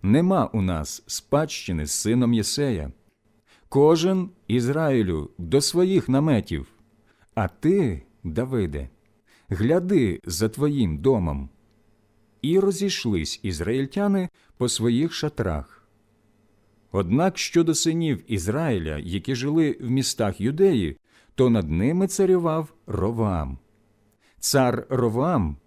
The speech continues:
послав Адорама, начальника над примусовими роботами, але сини Ізраїля закидали його камінням, і він умер.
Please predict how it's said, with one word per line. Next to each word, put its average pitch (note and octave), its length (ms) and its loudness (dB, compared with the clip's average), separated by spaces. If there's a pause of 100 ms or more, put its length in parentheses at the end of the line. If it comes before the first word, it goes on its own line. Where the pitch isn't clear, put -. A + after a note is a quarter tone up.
(180)
послав E3+ 560 0
Адорама, B2 720 -2 (100)
начальника A#2+ 800 0
над A2 340 0
примусовими A#2 720 0
роботами, E3+ 680 -2 (440)
але D#3+ 280 4
сини F3+ 440 2
Ізраїля C#3+ 840 0 (200)
закидали E3 720 0
його A2+ 260 0
камінням, E2 720 -2 (440)
і F2+ 160 -4
він A2 320 -2
умер. E3+ 460 -2